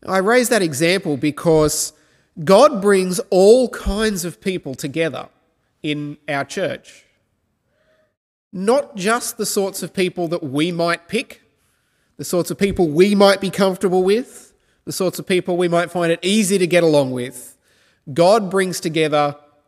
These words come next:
all sorts of people. And isn't that wonderful? But that's one of the big ideas in our passage this morning,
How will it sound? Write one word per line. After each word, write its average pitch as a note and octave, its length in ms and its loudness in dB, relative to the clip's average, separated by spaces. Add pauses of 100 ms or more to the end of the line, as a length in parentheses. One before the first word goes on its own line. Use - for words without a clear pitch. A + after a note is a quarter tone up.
(140)
all G3+ 240 4
sorts C#3+ 400 -4
of A#2 140 -14
people. A2 480 -10 (1800)
And D#3 240 -14
isn't F3+ 420 -6
that D3 340 -2 (140)
wonderful? D3 640 -8 (2250)
But F#3+ 120 0
that's B3+ 200 0
one C4 100 2
of A#3 80 0
the G3 60 0
big G#3+ 240 0
ideas F3 520 0
in D3+ 80 -8
our D#3 120 -2
passage C#3+ 380 -6
this C3 200 -10
morning, C3 340 -10